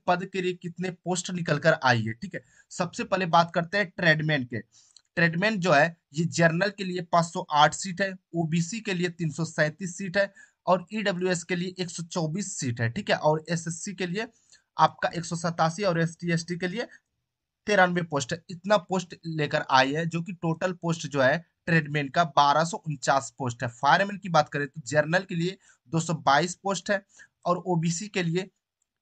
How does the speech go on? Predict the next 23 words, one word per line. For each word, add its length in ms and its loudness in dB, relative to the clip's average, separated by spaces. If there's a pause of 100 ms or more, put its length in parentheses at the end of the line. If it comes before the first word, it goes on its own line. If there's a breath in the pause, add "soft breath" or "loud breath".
एक 140 -4
सौ 140 -6
सैंतालीस 500 0
पोस्ट 320 -4
है, 140 0
ईडब्ल्यूएस 500 -2
के 100 -8
लिए 120 -2
चौवन 340 -4 (100)
पोस्ट 320 -4 (260 soft breath)
और 220 2
एसएससी 460 -4
के 100 -6
लिए 220 -6
इक्यासी 480 -2
पोस्ट 380 -6
और 220 -4
एससी 320 -6
एसटी 220 -6
के 100 -8
लिए 120 -6
चालीस 440 -2
पोस्ट, 300 -12